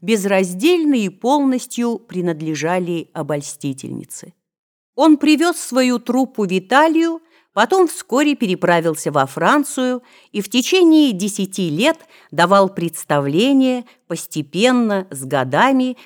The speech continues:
сокращая количество лошадей и наездников и сводя труппу к более скромным размерам,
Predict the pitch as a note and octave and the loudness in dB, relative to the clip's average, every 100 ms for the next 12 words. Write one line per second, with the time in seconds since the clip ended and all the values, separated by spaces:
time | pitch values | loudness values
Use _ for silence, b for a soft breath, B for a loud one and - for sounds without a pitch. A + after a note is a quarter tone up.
0 | B - D3 E3 F#3+ - D#4+ C4 - D#3 | B -8 -2 0 0 0 0 0 -2 -4
1 | D#3+ - D3+ - D3+ D3 C3+ C#3 C#3 D#3 | -4 -10 -12 -10 -4 -4 -4 -6 -2 -2
2 | D#3 - C3+ B2 B2 D3+ C4+ C4+ C4+ C4 | -2 -4 -6 -4 -4 -2 -4 0 -2 -2
3 | B3+ - b b b G#3+ F#3+ F3+ E3+ E3 | -4 -4 b b b -12 -10 -2 0 2
4 | D#3 - D#3+ C4 D#4+ - D4+ D4 B - | 0 -2 -2 0 0 -2 -4 -4 B -6
5 | F#3 A#3 F4+ F4+ D#4 - A3 A3 G3+ F#3+ | -2 0 2 2 -2 -6 0 2 4 4
6 | F#3+ F#3 F3+ F3 F3 F3 E3 D#3+ D#3+ | 2 2 -2 0 0 0 0 -4 -8